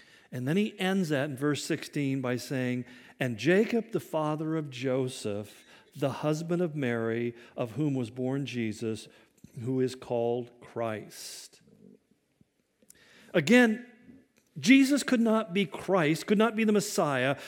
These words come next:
without also being a direct descendant and a rightful heir to the throne of King David. That's why, that's why Matthew begins writing to a Jewish audience. He wants them to understand that Jesus has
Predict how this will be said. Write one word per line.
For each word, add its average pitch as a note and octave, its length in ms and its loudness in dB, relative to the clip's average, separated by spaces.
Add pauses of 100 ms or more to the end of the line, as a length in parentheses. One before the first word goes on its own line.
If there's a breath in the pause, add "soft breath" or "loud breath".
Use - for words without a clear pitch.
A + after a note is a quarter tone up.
(160 loud breath)
without A3+ 300 8
also B3 440 6
being G#3 300 6
a F#3 60 4
direct F#3 420 6
descendant F3+ 680 2
and F3+ 140 4
a E3 80 6
rightful G3 720 4
heir D#3 340 4 (280 loud breath)
to G#3+ 220 6
the G#3 140 4
throne D#3 460 0
of E3+ 120 -2
King G#3 260 2
David. B3 360 4
That's G#3 220 2
why, G#3+ 320 4 (440 loud breath)
that's A3 240 6
why G#3 180 6
Matthew G#3+ 360 6
begins F#3 600 4
writing G#3 440 6
to A3+ 120 6
a F3 60 10
Jewish A3 480 4
audience. G#3 480 2 (180 loud breath)
He A#3+ 160 8
wants A#3 300 2
them A#3 140 6
to A3+ 120 4
understand G#3+ 640 4
that F#3+ 120 0
Jesus B3 520 2
has G3+ 460 4